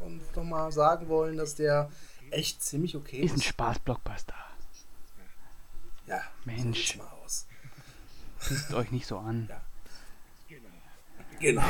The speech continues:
Speaker 1: Okay. <laughs> Gut.
Speaker 2: Ja.
Speaker 1: Bist
Speaker 2: Ich
Speaker 1: du
Speaker 2: glaub,
Speaker 1: damit
Speaker 2: ich bin
Speaker 1: fertig?
Speaker 2: damit soweit fertig.
Speaker 1: Oder hast du noch irgendwas auf deiner Seele? Du hast jetzt noch die, die Chance, etwas zu sagen, was die, was die Menschheit hört. Gleich sind nur wieder wir beide
Speaker 2: Mhm.
Speaker 1: da.
Speaker 2: Mhm.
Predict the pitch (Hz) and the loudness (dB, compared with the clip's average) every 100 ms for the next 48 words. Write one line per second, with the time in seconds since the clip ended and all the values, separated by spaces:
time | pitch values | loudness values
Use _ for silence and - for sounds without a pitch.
0 | 151 185 165 147 156 - 123 - - - | 12 12 12 10 6 6 2 -2 -8 -10
1 | - - - - - - - - - - | -10 -10 -14 -12 -6 -6 -6 -10 -16 -4
2 | - 185 - - - - - 113 110 - | 12 12 12 0 -16 -16 -6 0 0 0
3 | - 156 135 - - - - 165 - 151 | -8 -18 -20 -20 -18 -6 4 6 8 6
4 | 156 143 120 120 117 - 117 117 - 131 | 6 4 4 4 2 0 0 0 0 4
5 | 143 143 156 156 147 - 170 180 185 151 | 8 8 6 4 0 2 6 6 6 6
6 | 156 165 - 151 143 139 139 117 113 - | 6 6 2 4 4 6 6 6 4 0
7 | - - 139 143 147 180 - 185 160 - | -4 0 4 6 8 6 4 0 2 2
8 | - - - - 170 180 175 156 - 147 | 2 4 6 8 6 6 4 4 4 8
9 | 147 165 160 - 165 143 - 143 - - | 8 8 6 4 2 0 -4 -10 -10 -14
10 | - 143 - 151 170 - 165 165 185 117 | -2 2 4 6 6 6 4 6 4 4
11 | - - - - - 127 151 - 180 185 | 0 -14 -14 -10 6 10 10 8 2 4
12 | - 120 - 127 135 127 143 156 - - | 6 8 8 8 8 8 6 4 -4 -14
13 | - - - - 123 120 120 117 117 120 | -14 -14 -16 -4 2 4 4 4 2 0
14 | 139 120 107 110 117 | 2 2 0 -2 -2